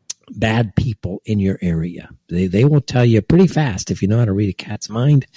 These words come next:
who the bad people are around you. So they're a great, great thing to have around.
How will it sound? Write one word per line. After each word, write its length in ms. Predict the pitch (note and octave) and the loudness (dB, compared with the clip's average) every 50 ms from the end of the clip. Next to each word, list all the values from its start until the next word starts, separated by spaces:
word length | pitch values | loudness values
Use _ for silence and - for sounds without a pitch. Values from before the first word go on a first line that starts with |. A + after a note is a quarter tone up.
| - - - - - - - | -16 -16 -16 -16 -18 -6 0
who 180 | - E3 F#3 F#3 | 2 4 4 4
the 100 | D#3 C#3 | 4 2
bad 320 | B2 C3 B2+ B2 A#2 G#2 | 0 0 0 0 0 0
people 340 | - B2 C#3 B2 - G#2+ A2 | 2 2 2 2 0 0 0
are 220 | G#2+ F#2+ F#2+ F2+ F2 | 0 0 0 0 -2
around 400 | E2+ F2 E2 D#2 - E3 - - | -4 -6 -8 -8 -10 -14 -16 -18
you. 140 | C#2 C2+ | -18 -18
So 300 | - - - - F2 F2 | -14 -12 -10 -8 -6 -6
they're 160 | F2 F#2 G#2+ A2 | -6 -4 -6 -6
a 60 | F#2+ | -6
great, 320 | - - G2+ A#2 - - - - B2 - - _ _ _ | -4 -4 -2 -2 -4 -2 -2 -2 -2 -2 -8 _ _ _
great 300 | - B2 B2+ - - _ | -2 0 0 0 -2 _
thing 220 | - B2 C3 C3+ A#2+ | -4 -2 0 2 2
to 80 | A#2 | 0
have 260 | G2+ A2 A2+ A2+ G#2+ | 0 0 0 0 0
around. 500 | G#2 G2 G2+ G#2 G#2 G#2 G#2 G2+ G2 F2+ | 0 0 2 2 2 2 2 0 0 -2